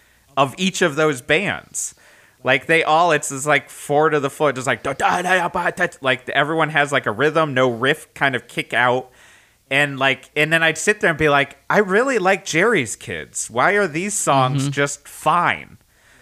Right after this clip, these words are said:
Speaker 2: Yeah.
Speaker 1: Like, on This Is
Speaker 2: I
Speaker 1: Boston,
Speaker 2: agree.
Speaker 1: Not L A. Like, why aren't we talking more about how awesome the record is? Like, in, in there, in the, the fact that, that, that,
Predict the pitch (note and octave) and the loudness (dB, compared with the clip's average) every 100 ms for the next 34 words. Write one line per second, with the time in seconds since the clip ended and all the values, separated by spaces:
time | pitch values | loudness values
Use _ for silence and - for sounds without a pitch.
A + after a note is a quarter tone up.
0 | - A#2+ A#2+ A#2 C3 A#2+ B2+ C3+ A2+ B2 | -6 0 0 2 0 0 -4 -4 -2 0
1 | A2+ A2 A2 G#2+ G2+ G2 F#2+ F2 E2 G2+ | 0 -2 -2 0 0 -2 -4 -6 -6 -4
2 | A2 - A2+ C#3 D#3+ F3 D#3 D3+ - D3+ | -6 -6 -4 0 2 0 -4 -6 -2 -2
3 | D#3+ D3+ B2 A#2 A#2 A2 A2 B2 A2+ - | -2 -6 -4 -2 -2 0 0 0 -4 0
4 | A#2 C#3+ - A#2 G2 G2+ - - - _ | 0 0 -2 -4 -4 -8 -18 -20 -20 _
5 | _ _ _ _ _ - B2 B2+ F3+ B2 | _ _ _ _ _ -4 0 0 -2 -2
6 | F2+ C#2 - - C3+ C3 D3+ C3+ C3+ D3 | -6 -8 -12 -6 -2 0 -2 -4 -2 -2
7 | C#3+ C3 C#3 C#3 C3+ C3 C#3 B2 C3+ - | -2 0 0 0 -2 -2 -4 -4 -8 -6
8 | - D#3+ F#3 D3 B2+ B2+ B2 - A#2 A#2 | -2 0 0 -4 -4 -4 -4 -2 -2 -2